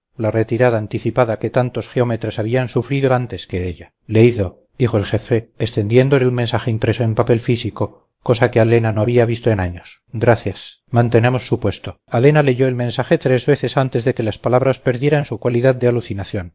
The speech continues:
Era la primera vez en veinte años que recibía algo más que un acuse de recibo automático.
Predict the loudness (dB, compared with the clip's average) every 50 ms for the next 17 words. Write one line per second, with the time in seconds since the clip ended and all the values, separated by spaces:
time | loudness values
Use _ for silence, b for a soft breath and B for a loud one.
0 | _ 2 4 4 4 4 2 0 0 0 2 2 2 2 2 0 -4 -4 -6 -4
1 | -4 -2 0 0 0 0 0 0 2 2 2 2 0 -2 -6 -8 -8 -8 -6 -6
2 | -4 -4 -2 -2 -2 0 2 2 2 2 0 -2 -2 0 0 2 2 2 0 0
3 | 0 -2 -2 -4 -4 -2 0 0 0 0 -2 -2 0 0 0 0 0 -2 -4 -2
4 | 0 2 2 2 0 -2 -4 -6 -6 -8 -10 -14 -16 -14 -18 -20 _